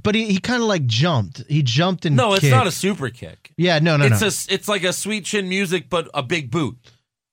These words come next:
Speaker 2: And it, or it's kind of also like Daniel Bryan's running knee,
Speaker 1: Yeah,
Speaker 2: but it's
Speaker 1: like
Speaker 2: a
Speaker 1: a
Speaker 2: running
Speaker 1: running
Speaker 2: kick.
Speaker 1: boot or something like that. It's kinda strange.
Speaker 2: And everyone's just doing it now. I just, it's, I don't know.
Speaker 1: Well, this was, this was news a while back that Shawn Michaels was part of the,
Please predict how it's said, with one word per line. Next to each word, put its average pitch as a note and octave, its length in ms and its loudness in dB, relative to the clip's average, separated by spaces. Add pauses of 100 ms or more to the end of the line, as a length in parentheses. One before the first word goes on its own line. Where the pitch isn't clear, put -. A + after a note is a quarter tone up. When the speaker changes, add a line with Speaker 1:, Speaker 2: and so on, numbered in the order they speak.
(540)
Speaker 2:
And E3+ 140 -2
it, E3 120 -6
or F3 120 0
it's - 140 -6
kind G3 180 0
of F3 100 -2
also E3+ 280 -2
like D3+ 240 -2
Daniel D3+ 240 -4
Bryan's C3+ 360 -4
running C3 300 -4
knee, C3+ 80 -4 (100)
Speaker 1:
Yeah, G#3+ 120 2
Speaker 2:
but G3 60 2
it's G3 80 2
Speaker 1:
like G#3 140 -2
Speaker 2:
a - 20 0
Speaker 1:
a - 40 2
Speaker 2:
running C#3 140 4
Speaker 1:
running F#3 240 2
Speaker 2:
kick. C3 200 2
Speaker 1:
boot D3 240 2
or A#2+ 120 2
something B2 240 -2
like A#2 160 2
that. A#2+ 160 2
It's - 180 -4
kinda G3 220 -2
strange. A#2 260 0
Speaker 2:
And D#3+ 80 0
everyone's A3+ 360 -2
just C#3+ 200 -6
doing G#3+ 320 -4
it C3+ 160 -6
now. F2 500 -10 (360)
I D3 160 -4
just, - 320 -14 (480)
it's, - 280 -16
I A#2 120 -6
don't G#2+ 120 -4
know. E2 200 -14 (340)
Speaker 1:
Well, C4 400 -4
this A3+ 240 -6
was, A#3 160 -2 (100)
this A#3+ 220 -6
was F#3+ 140 2
news F#3+ 200 2
a E3+ 40 0
while D#3 240 2
back D3 360 0
that B2 280 2
Shawn C#3 260 0
Michaels C3 460 0
was A#2 640 2
part B2+ 240 0
of A2+ 120 0
the, G#2+ 520 2